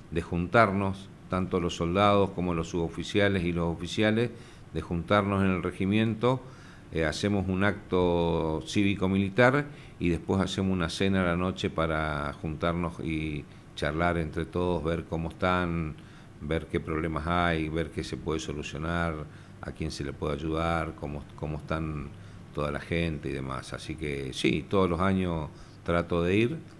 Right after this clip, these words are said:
Este, he ido en, en los mayores, en la, eh, en los mayores casos he ido. Así que, bueno, este, sí, se, siempre nos juntamos y estamos atentos. Y ahora con, con esto que las comunicaciones, este,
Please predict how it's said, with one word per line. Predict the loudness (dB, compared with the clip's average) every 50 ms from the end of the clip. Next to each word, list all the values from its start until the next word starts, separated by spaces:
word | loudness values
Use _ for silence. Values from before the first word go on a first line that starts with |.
| -18 -18 -18 -18 -18 -14 -8
Este, | -6 -6 -6 -6 -6 -6 -4 -2 0 0
he | 2 4
ido | 4 4 4 4 2
en, | 0 -2 -2
en | -4 -4 -4 -4 -4 -4
los | -4 -2
mayores, | -2 -2 -2 0 0 0 0 0 -2 -4 -6 -10 -12 -14 -16 -18 -18 -16 -16 -16 -18 -20 -20 -20 -16 -10
en | -6 -6 -4 -4 -4 -4
la, | -4 -4 -4 -4
eh, | -6 -6 -6 -6 -6 -6 -8 -8 -6 -6
en | -6 -6
los | -6
mayores | -4 -2 -2 0 -2 -2
casos | 0 0 0 0 2 2 2 4
he | 6
ido. | 6 6 8 6 6 4 2 -2 -10 -16 -18 -18 -18 -18 -16 -8 -6
Así | -6 -4 -4 -4 -4 -2
que, | 2 2 4
bueno, | 4 4 4 4 2 2 0 -2 -2 -4
este, | -4 -4 -4 -4 -2 -2 -2 -2 -2 -2 -2 -4 -4 -6
sí, | -4 -2 0 0 2 0 0
se, | 0 0 2 2 2 2 2 0 -2 -2 -4 -4 -6 -8 -10 -10 -10 -10
siempre | 0 2 4 4 4 4 4 4
nos | 4 2 2
juntamos | 0 0 4 4 4 4 4 4 4
y | 2
estamos | 2 2 2 4 4 4 4 2 0 0
atentos. | -2 0 0 2 2 2 0 0 -2 -2 0 0 -2 -4 -8 -12 -18 -20 -20 -20 -20 -20 -14 -4 0
Y | 4
ahora | 6 6 8 6 6 4
con, | 4 2 2 2 0 0 -2 -2 -2
con | 0 2 2
esto | 0 0 0 0 0 0 0
que | 0 -2 -2
las | -2 -4 -4
comunicaciones, | -4 -2 -2 0 0 0 0 -2 -2 0 2 2 4 4 4 2 2 0
este, | -2 -2 -2 -2 -2 0 0 0 -2 -4